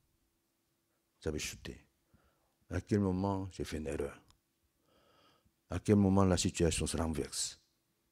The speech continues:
et cetera. Et cela nous, nous empêche d'être orgueilleux et ça nous empêche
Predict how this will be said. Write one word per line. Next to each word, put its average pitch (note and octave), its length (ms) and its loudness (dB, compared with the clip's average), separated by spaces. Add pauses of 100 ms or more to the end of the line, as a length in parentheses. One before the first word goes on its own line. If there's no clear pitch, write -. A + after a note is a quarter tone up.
(140)
et E2 120 -4
cetera. D2+ 600 -4 (720)
Et D#2+ 120 -6
cela E2 300 0
nous, D2+ 240 -4 (120)
nous D2+ 720 -14
empêche F#2 460 -2 (100)
d'être - 420 2
orgueilleux D#2+ 540 -4 (760)
et E2 180 -6
ça - 160 -8
nous D2+ 180 -8
empêche F#2 640 -4